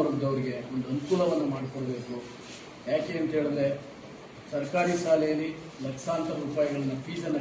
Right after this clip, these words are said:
ಕಟ್ಟಬೇಕಾಗ್ತದೆ. ನಮ್ಮ ಬಡ ಪೋಷಕರು, ಬಡ ವಿದ್ಯಾರ್ಥಿಗಳು ಎಲ್ಲಿ ವಿದ್ಯಾಭ್ಯಾಸ ಮಾಡೋಕ್ಕಾಗ್ತದೆ? ಆ ನಿಟ್ಟಿನಲ್ಲಿ ಸರ್ಕಾರಿ ಶಾಲೆಯನ್ನ ಉನ್ನತೀಕರಿಸಲು ಸರ್ಕಾರ ಕೂಡಲೇ ಮನಸ್ಸು ಮಾಡಬೇಕು ಅಂತ ಈ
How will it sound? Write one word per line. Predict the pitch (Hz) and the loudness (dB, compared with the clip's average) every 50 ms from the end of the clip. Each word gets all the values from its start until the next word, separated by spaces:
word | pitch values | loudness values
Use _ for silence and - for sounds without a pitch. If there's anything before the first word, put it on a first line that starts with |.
| 143 | 0
ಕಟ್ಟಬೇಕಾಗ್ತದೆ. | 143 131 - - 143 127 123 131 123 - - 117 110 110 113 - 127 | -4 -6 -6 -6 -8 -6 -6 -6 -6 -8 -8 -10 -10 -10 -10 -8 -4
ನಮ್ಮ | 131 131 131 127 113 113 | 0 0 2 2 2 2
ಬಡ | 139 143 160 160 - - | 4 4 6 6 6 4
ಪೋಷಕರು, | - 160 165 170 170 156 160 156 139 127 120 117 - 127 | 2 -4 -4 -4 -6 -6 -6 -4 -4 -4 -4 -4 -2 0
ಬಡ | 143 156 160 156 139 | 4 6 6 6 4
ವಿದ್ಯಾರ್ಥಿಗಳು | 135 - 165 180 170 - 170 156 151 151 143 139 143 | 2 2 2 2 2 2 0 -4 -4 -2 -2 -2 0
ಎಲ್ಲಿ | 143 160 165 165 147 127 - - - - - - - - - - | -2 0 0 0 0 0 -2 -6 -12 -14 -16 -14 -14 -12 -8 -6
ವಿದ್ಯಾಭ್ಯಾಸ | 135 127 143 147 135 139 131 131 139 135 | -4 0 0 2 2 2 0 0 -2 -2
ಮಾಡೋಕ್ಕಾಗ್ತದೆ? | 135 127 120 - - 127 113 - - 131 151 147 117 | -2 -2 -4 -4 -6 -8 -8 -8 -10 -8 -6 -4 -4
ಆ | 123 127 131 | -2 0 0
ನಿಟ್ಟಿನಲ್ಲಿ | 139 - - - 180 175 165 135 - - - - | 0 0 -2 -2 0 0 2 0 0 -2 -2 -2
ಸರ್ಕಾರಿ | 127 127 - - - 180 175 175 170 175 175 170 151 | -2 -2 -2 -4 2 4 4 4 6 4 2 0 0
ಶಾಲೆಯನ್ನ | 151 143 147 147 147 147 143 143 147 - 170 180 185 175 - - 135 139 | 0 0 0 0 0 0 2 2 0 0 0 -4 -6 -6 -8 -6 -4 -2
ಉನ್ನತೀಕರಿಸಲು | 151 160 165 180 175 180 185 180 - 156 143 135 131 143 139 165 185 185 - - - - - - - - - - | 0 2 2 2 2 2 0 0 0 -2 -2 -2 -4 -4 -4 -4 -4 -6 -8 -10 -12 -12 -14 -14 -16 -12 -2 0
ಸರ್ಕಾರ | 147 143 139 - - 175 170 165 165 170 175 170 - - | 2 2 2 2 4 4 4 6 6 4 2 -2 -4 -4
ಕೂಡಲೇ | 165 160 160 160 165 160 147 135 | -2 0 0 2 2 2 2 2
ಮನಸ್ಸು | 139 147 - - - 147 | 2 0 -2 -4 -2 -2
ಮಾಡಬೇಕು | 147 143 135 131 131 - 135 127 | 0 0 0 0 -2 -2 0 -2
ಅಂತ | 127 - 143 - - - - - - - - - - - - | -2 -2 -2 -6 -6 -6 -10 -14 -16 -16 -16 -18 -16 -10 -10
ಈ | 120 | -8